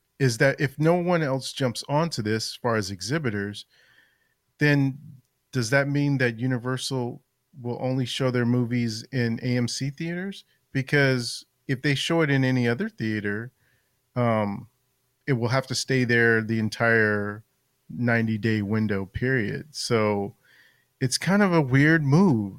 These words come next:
if, if you think about it in, in that way, that they didn't go and make this deal with everyone.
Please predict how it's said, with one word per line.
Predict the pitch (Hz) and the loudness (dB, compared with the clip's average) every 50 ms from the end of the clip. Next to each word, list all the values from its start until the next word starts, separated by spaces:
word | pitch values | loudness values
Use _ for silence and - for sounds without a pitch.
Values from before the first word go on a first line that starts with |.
| - - | -10 -4
if, | 143 135 127 120 - _ _ _ _ _ _ _ | -2 0 0 -2 -4 _ _ _ _ _ _ _
if | - 147 127 110 - | -6 -6 -6 -4 -2
you | 139 131 123 120 117 113 110 _ _ _ _ _ _ _ _ | -2 -2 -2 -2 -6 -8 -14 _ _ _ _ _ _ _ _
think | - 175 196 - | -2 -2 0 0
about | 135 110 98 101 98 95 95 | -2 -2 -2 -2 -2 -2 -4
it | 98 98 107 - | -4 -6 -8 -6
in, | - 110 110 110 - _ _ - | -6 -6 -6 -8 -10 _ _ -6
in | - 123 117 117 113 117 | -4 -2 0 0 0 0
that | 117 110 110 - | 0 -2 -2 -4
way, | - 113 117 120 120 117 | -4 0 0 2 2 2
that | 104 110 107 - | 0 -2 -2 -2
they | - 123 127 | -2 -2 0
didn't | 131 147 139 139 127 123 | 0 0 0 0 0 0
go | 110 131 123 120 120 | 2 2 2 2 2
and | 117 110 113 | 2 2 2
make | 117 117 - | 0 -2 -2
this | - 123 110 98 - | -4 -4 -4 -4 -4
deal | - 120 117 113 | -2 -2 -2 0
with | 107 107 104 - 123 | -2 -4 -4 0 0
everyone. | 120 139 135 113 101 95 104 98 - 85 - | 0 0 0 0 -2 -4 -6 -8 -10 -12 -16